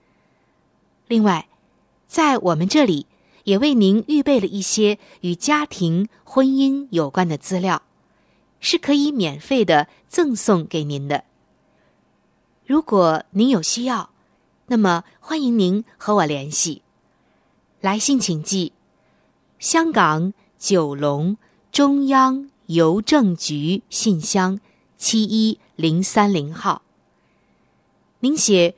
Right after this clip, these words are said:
“春雨收”就可以了。春是春天的春，雨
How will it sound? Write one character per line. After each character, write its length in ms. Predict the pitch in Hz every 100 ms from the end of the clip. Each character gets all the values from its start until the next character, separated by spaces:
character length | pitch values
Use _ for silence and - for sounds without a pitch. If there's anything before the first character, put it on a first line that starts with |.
| _
“春 260 | - 320 311
雨 200 | 208 143
收” 360 | - 220 226 -
就 260 | - 214 180
可 220 | - -
以 160 | 180 160
了。 180 | 143 135 _ _ _ _ _ _ _ -
春 420 | - 277 269 277 _ _ -
是 360 | - 208 190 -
春 340 | - 311 311
天 240 | 302 285 277
的 120 | 202
春， 360 | - 190 180 180 _ _ _ _ -
雨 480 | 180 147 135 151